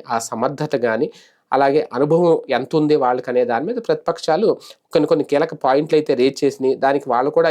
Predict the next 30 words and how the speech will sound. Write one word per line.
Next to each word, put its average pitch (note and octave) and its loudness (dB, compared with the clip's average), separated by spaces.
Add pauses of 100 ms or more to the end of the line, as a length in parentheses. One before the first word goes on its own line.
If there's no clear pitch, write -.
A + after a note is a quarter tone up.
ఏదో C3 0
సమాధానం C3 2
చెప్పారు. A#2+ 0 (360)
ఈ C#3 2
సంస్థకి C#3 -2 (100)
ఏ C#3+ 4 (160)
రంగంలో, C3+ 2 (140)
ఏఐ C#3 2 (100)
రంగంలో B2+ 2
అంటే C3 -2
ఆర్టిఫిషియల్ B2+ -6
ఇంటెలిజెన్స్ A#2+ -4
రంగంలో A#2+ 0
ఎలాంటి C3+ 0
అనుభవం C3+ 0
కూడా B2+ 2 (380)
లేదని D3+ 4
కూడా C3+ 4
చెప్తున్నారు. A#2 -2 (320)
కాకపోతే D#3 0
అమెరికాలో D#3+ 0 (120)
రెండు D3 2
వేల D#3+ 2
ఇరవై D3+ 2 (120)
నాలుగులో C#3 -2 (480)
వర్సా D3+ 2
క్లస్టర్స్ E3 -4
ప్రైవేట్ C#3 2
లిమిటెడ్ C#3 0
నమోదైంది. B2 0